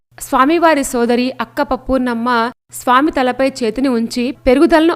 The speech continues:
ఆపివేసినట్టు ఒక కథ ప్రచారంలో ఉంది. దీంతో భైరవేశ్వరుడు ఆగ్రహించి అక్క పప్పూరమ్మను కొండపై నుంచి కిందికి తోసేశారని, ఆ తర్వాత పశ్చాత్తాపం చెందిన స్వామి అక్క పప్పూరమ్మకు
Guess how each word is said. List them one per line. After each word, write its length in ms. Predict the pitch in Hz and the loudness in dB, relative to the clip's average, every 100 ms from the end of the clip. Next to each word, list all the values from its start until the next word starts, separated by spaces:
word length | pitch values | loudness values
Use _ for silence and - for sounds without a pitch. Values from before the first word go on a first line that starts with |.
| 226 | 0
ఆపివేసినట్టు 720 | 226 277 262 247 247 240 254 | 0 2 0 -2 -4 -6 -4
ఒక 200 | 247 - | -6 -4
కథ 120 | 247 | -4
ప్రచారంలో 640 | 262 240 247 233 220 214 254 | -4 -4 -4 -4 -2 -2 -2
ఉంది. 300 | 208 180 - _ _ - | -2 -8 -12 _ _ -2
దీంతో 360 | 277 320 294 262 | 2 4 4 2
భైరవేశ్వరుడు 760 | 240 247 269 294 330 311 262 - | 2 0 2 0 -2 -2 -2 -2
ఆగ్రహించి 720 | 208 240 262 294 - 240 269 - _ - | -4 -2 -2 -2 -2 -4 -6 -10 _ -4
అక్క 260 | 226 - 320 | -4 -2 -2
పప్పూరమ్మను 880 | 247 240 320 311 247 240 240 233 | -2 -2 0 0 0 -2 -2 -2
కొండపై 480 | 254 269 294 320 285 | -2 -4 -2 -2 -2
నుంచి 280 | 254 247 269 | -2 -6 -6
కిందికి 340 | 262 240 247 | -6 -6 -6
తోసేశారని, 840 | 233 214 214 240 233 233 233 330 427 _ _ _ - | -4 -4 -2 -4 -2 -2 -2 -2 -4 _ _ _ -6
ఆ 80 | 226 | -6
తర్వాత 480 | 233 226 240 240 262 233 240 _ 233 | -2 0 0 0 0 -2 -4 _ -6
పశ్చాత్తాపం 680 | 226 - 277 277 294 320 330 | -6 -2 -4 0 -2 0 -4
చెందిన 300 | 302 262 254 | -2 -4 -4
స్వామి 560 | - 233 220 220 269 _ _ - | -2 0 0 -4 -8 _ _ -8
అక్క 220 | 226 - 320 | -6 -4 -2
పప్పూరమ్మకు 1000 | 262 - 294 311 247 226 - 262 233 | -2 -2 -2 0 0 -2 0 2 2